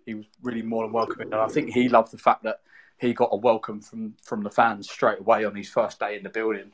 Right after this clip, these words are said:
Um, and then, yeah, just sort of went out the, went out the, went out the, the dressing room in, into the tunnel, and, and there waiting was, was Brad and, and, and Neil and, and Hess. Um, and, and yeah, c-, can I say for, uh,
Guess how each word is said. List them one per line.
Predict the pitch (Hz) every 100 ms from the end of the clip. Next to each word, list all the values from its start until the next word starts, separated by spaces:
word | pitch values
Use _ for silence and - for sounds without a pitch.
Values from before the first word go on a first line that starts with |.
| _
Um, | - 107 107 - _ _ - -
and | 117
then, | 151
yeah, | 170 147
just | - -
sort | 147
of | 117
went | 131
out | 123 120
the, | 120 113 _
went | - 120
out | 117
the, | 113 - _
went | 123 110
out | 110
the, | 107 _ _ 117
the | 110
dressing | - 110 -
room | 110 110 117
in, | - 107 104
into | 107 -
the | 101
tunnel, | - 117 104 104
and, | 104 - - - -
and | 104
there | 110 104
waiting | 110 110 104 104
was, | 104 - _
was | 120 107
Brad | - 113 107 107
and, | 98 104 -
and, | 101 104 -
and | 101 104 104
Neil | 107 107 104 101 _ _ -
and, | 98 98 _ - - - -
and | 107
Hess. | 98 117 104 - - - _ -
Um, | 104 101 101 101 101 _ _ _ _ _ _ _ -
and, | 110 113 -
and | 110 107
yeah, | 107 120 107
c-, | - -
can | - 139
I |
say | - - 123 117
for, | - 123 117
uh, | 113